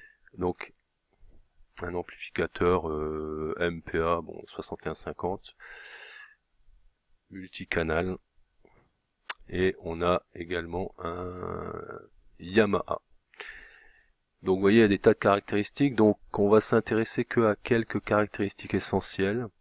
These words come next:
à commencer par la puissance. Donc ce qu'on va regarder quand on va choisir un ampli, ça va être sa puissance.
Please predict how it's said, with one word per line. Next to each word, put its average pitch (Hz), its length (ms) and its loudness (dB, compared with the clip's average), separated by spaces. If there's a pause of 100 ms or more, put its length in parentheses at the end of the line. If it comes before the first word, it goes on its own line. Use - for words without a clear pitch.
(680)
à 90 100 2
commencer 104 420 4
par 107 180 6
la 101 100 6
puissance. - 540 -8
Donc 82 280 -10
ce - 140 -12
qu'on 90 100 -12
va 87 100 -2
regarder 87 360 0
quand - 260 -8
on 87 60 -2
va 85 100 2
choisir 87 360 0
un 87 100 0
ampli, 90 380 -4
ça - 160 -2
va 82 80 2
être - 80 -6
sa - 160 -4
puissance. - 600 -4